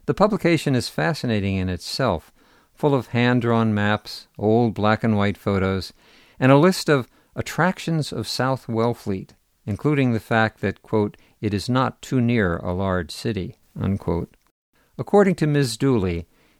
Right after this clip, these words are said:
in the early nineteenth century, South Wellfleet was the center of the fishing industry. This fishery was so important that Battelle and Battelle, fish merchants from Boston, built a wharf on the south side of Blackfish Creek, that is,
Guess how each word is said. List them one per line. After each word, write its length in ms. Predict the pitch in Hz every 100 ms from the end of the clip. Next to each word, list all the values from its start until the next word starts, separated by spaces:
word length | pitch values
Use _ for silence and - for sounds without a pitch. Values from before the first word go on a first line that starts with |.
| -
in 120 | 110
the 100 | 120
early 260 | 139 156 143
nineteenth 500 | 131 131 131 127 113
century, 520 | 127 120 - 117 117
South 480 | - - 139 143 -
Wellfleet 480 | 127 120 120 123
was 400 | 113 113 110 -
the 160 | - 120
center 540 | - - 175 - 98
of 100 | 80
the 100 | 82
fishing 380 | 87 120 - 98
industry. 640 | 90 80 80 - 87 - _ _ _ _ _ _ _ -
This 180 | 160 -
fishery 460 | 170 - 156 135
was 220 | 113 110
so 220 | - 185 190
important 640 | 117 107 92 80 90 - _ _ -
that 300 | 107 - -
Battelle 580 | 220 - 143 147 151 123
and 100 | 120
Battelle, 640 | 120 - 131 104 82 78
fish 320 | _ 131 - 123
merchants 420 | 120 - 123 -
from 220 | 117 110
Boston, 560 | 113 110 - 95 90 - - _ _
built 200 | 143 131
a 80 | 143
wharf 500 | 135 151 135 85 -
on 80 | 92
the 80 | 92
south 360 | - 107 107
side 360 | - 110 107 104
of 140 | 90
Blackfish 520 | 104 101 - 101 95
Creek, 480 | - - 101 - - _ _ _ _ -
that 160 | 113
is, 280 | 113 98